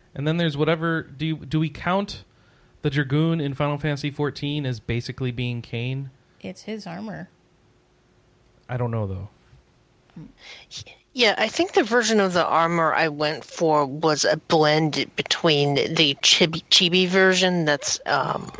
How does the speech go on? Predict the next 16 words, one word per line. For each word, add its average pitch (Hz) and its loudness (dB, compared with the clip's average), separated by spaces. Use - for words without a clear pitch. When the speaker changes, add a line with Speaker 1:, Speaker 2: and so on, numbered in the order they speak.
Speaker 1:
I 151 -8
forgot 170 -4
that. - -6
Speaker 3:
from 143 4
Speaker 1:
Yeah. 139 -4
Speaker 3:
I, 185 6
I, 190 6
I 190 6
think 196 2
it's, 180 0
like, 190 2
from 170 -2
one 170 2
of 170 2
the 156 0
manuals 170 2